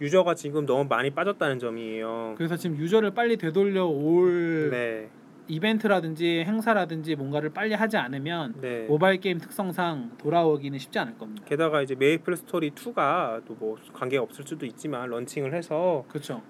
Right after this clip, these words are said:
Speaker 1: 이제 핸드폰, 뭐 물론 핸드폰 게임이랑 그 컴퓨터 게임은
Speaker 2: 다르죠.
Speaker 1: 분-, 분야
Speaker 2: 네.
Speaker 1: 다르긴 하지만 이 유저가 그쪽으로 안 갔다고는 말씀드리기 힘들어요. 네.
Speaker 2: 그렇죠. 예. 그래서 좀 지금 되게 이제 마비노기 듀얼이 클 수 있는 타이밍에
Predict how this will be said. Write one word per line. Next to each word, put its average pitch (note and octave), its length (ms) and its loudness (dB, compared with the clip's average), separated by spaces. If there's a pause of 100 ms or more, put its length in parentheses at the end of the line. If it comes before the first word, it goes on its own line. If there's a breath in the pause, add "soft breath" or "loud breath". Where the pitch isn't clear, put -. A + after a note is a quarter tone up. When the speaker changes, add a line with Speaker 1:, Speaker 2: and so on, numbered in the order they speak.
(200)
Speaker 1:
이제 D3+ 140 0
핸드폰, F#3+ 600 2
뭐 C#3 200 0
물론 G3+ 360 4
핸드폰 A#3 360 -2
게임이랑 G#3 680 0
그 A2+ 280 -2
컴퓨터 F#3+ 240 -4
게임은 E3+ 640 -2
Speaker 2:
다르죠. E3+ 360 -4
Speaker 1:
분-, F3 60 -10
분야 E3+ 160 0
Speaker 2:
네. E3+ 60 -4
Speaker 1:
다르긴 D3 260 0
하지만 G3+ 500 2 (140)
이 E3+ 100 0
유저가 E3+ 440 2
그쪽으로 E3 520 0
안 A#2+ 140 0
갔다고는 E3+ 800 -2
말씀드리기 C#3+ 460 -6
힘들어요. E3 680 -2
네. - 40 -20 (120)
Speaker 2:
그렇죠. B2+ 280 -2
예. B2 160 -8 (920 loud breath)
그래서 F#3 260 -2
좀 E3+ 360 -4 (260)
지금 G3 320 2
되게 F3 280 2
이제 D3 180 0
마비노기 F3 460 2
듀얼이 E3 300 0
클 D4 180 -2
수 C#4+ 160 -4
있는 G3+ 400 2
타이밍에 G#3 600 0